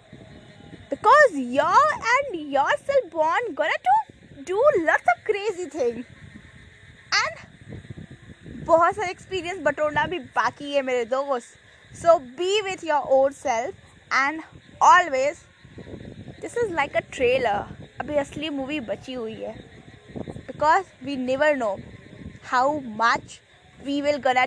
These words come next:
to do। We will gonna to travel in this world। Of course, traveling is also such kind of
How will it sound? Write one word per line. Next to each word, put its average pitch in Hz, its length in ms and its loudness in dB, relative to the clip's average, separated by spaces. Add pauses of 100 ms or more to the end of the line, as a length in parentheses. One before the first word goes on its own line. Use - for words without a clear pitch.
(120)
to 370 80 -4 (400)
do। 311 300 2 (520)
We 233 140 -6
will 294 180 -2
gonna 262 380 6
to 370 80 -4 (1800)
travel 381 500 4 (140)
in 403 240 -6
this 415 180 -12
world। 269 640 2 (260)
Of 330 300 0
course, 359 580 2 (380)
traveling 285 560 0
is 392 140 -4
also 277 640 0
such - 260 -8
kind 294 320 2
of 330 280 2